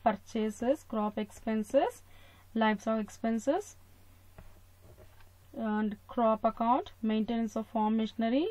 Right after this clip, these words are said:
depreciation on farm machinery, and the credit side we have sales,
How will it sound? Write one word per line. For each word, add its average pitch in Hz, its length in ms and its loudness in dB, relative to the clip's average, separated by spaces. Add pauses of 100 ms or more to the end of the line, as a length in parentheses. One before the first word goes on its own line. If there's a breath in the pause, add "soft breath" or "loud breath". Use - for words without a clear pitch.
(120)
depreciation 226 680 -4
on 254 200 2 (800 soft breath)
farm 220 280 2
machinery, 220 520 0 (1600)
and 240 100 2
the 233 60 0
credit 226 340 0
side 226 240 2
we 214 100 -2
have 220 280 0
sales, 233 640 -4